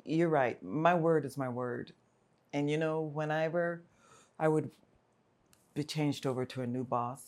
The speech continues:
and they would, of course, you know, you'll have that first time meeting and you talking, and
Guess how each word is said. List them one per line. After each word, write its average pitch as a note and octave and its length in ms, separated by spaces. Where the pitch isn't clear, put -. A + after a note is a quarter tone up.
and B2 240
they B2+ 100
would, C3+ 140
of B2 160
course, A#2+ 360
you B2+ 60
know, B2 260
you'll B2 180
have A#2+ 200
that B2 260
first C#3+ 280
time C3+ 260
meeting C#3 380
and B2+ 160
you B2 140
talking, C3 440
and B2 160